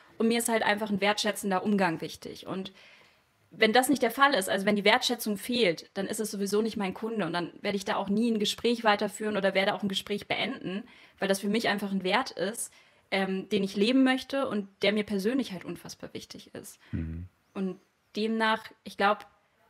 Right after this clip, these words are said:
Speaker 1: so wie man auftritt, zieht man auch die richtigen Menschen an. Und da hatte ich
Speaker 2: Mhm.
Speaker 1: bisher, muss ich sagen, würde ich sagen, immer sehr, sehr viel Glück.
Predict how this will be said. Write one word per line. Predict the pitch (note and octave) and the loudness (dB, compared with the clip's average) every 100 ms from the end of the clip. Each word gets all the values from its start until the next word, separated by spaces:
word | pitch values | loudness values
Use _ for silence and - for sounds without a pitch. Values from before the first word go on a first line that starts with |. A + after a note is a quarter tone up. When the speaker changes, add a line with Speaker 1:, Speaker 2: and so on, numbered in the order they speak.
| - | -6
Speaker 1:
so | A3+ A#3 | -4 0
wie | |
man | A3 - | 2 6
auftritt, | A3 B3 - A#3 - | 4 4 2 0 0
zieht | - B3+ | -10 -6
man | A#3 G#3+ | -2 -2
auch | G#3+ | -2
die | G#3+ | -4
richtigen | G#3+ G#3 F#3+ | -4 -2 0
Menschen | G3 G#3 - | 0 -2 -6
an. | - E3 - - | -8 -10 -12 -8
Und | F#3+ | 0
da | F#3+ | 2
hatte | G3+ | 2
ich | G3+ | -2
Speaker 2:
Mhm. | |
Speaker 1:
bisher, | G3 - A#3 B3+ | -4 0 4 4
muss | B3 | 4
ich | A#3 | 0
sagen, | - G#3+ G#3 A3 A3 - _ _ _ _ _ | 0 0 0 -2 -4 -10 _ _ _ _ _
würde | G3 | -2
ich | G3+ | 0
sagen, | F#3+ F#3 | 2 0
immer | G3 F#3 | 0 -2
sehr, | F#3 F3 | -2 -2
sehr | F3 | -4
viel | - | -6
Glück. | E3 D3+ - | -6 -6 -8